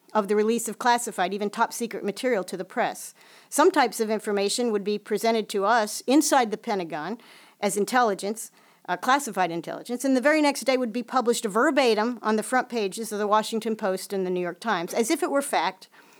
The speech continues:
Um, and there was no interest at all by the Secretary of Defense Rumsfeld or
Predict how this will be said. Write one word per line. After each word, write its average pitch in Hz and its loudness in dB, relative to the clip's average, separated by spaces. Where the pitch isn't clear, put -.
Um, 185 0
and 233 4
there 247 4
was 240 -2
no 277 4
interest 269 -2
at 233 2
all 233 2
by 190 -2
the 190 -8
Secretary 208 -4
of 180 -8
Defense 190 -6
Rumsfeld 208 0
or 170 -4